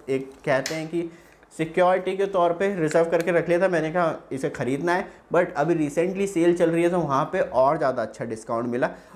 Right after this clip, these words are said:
और यहाँ पे बात करी जाए तो क्योंकि छोटा है तो आप आराम से कहीं भी बैठे, आपको खड़े होके मारने की ज़रूरत नहीं है पंप,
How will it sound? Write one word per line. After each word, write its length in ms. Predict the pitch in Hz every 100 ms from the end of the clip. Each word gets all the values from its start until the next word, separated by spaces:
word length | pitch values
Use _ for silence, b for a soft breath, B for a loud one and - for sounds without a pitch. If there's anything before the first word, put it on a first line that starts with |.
| 147
और 220 | 151 165
यहाँ 260 | 139 151 180
पे 120 | 220
बात 260 | 202 190
करी 180 | 202 196
जाए 220 | 190 190
तो 160 | 190 190
क्योंकि 280 | 185 175 185
छोटा 360 | - 165 165
है 260 | 196 180 233 - -
तो 60 |
आप 240 | 165 175 160
आराम 380 | 143 160 180 180
से 140 | 180
कहीं 220 | 165 160
भी 120 | 151 147
बैठे, 400 | 143 143 143 151
आपको 240 | 139 151
खड़े 320 | - 147 156
होके 260 | 165 151 160
मारने 320 | 147 139 139
की 80 | 139
ज़रूरत 280 | 139 135 135
नहीं 100 | 135
है 80 | 135
पंप, 260 | 135 139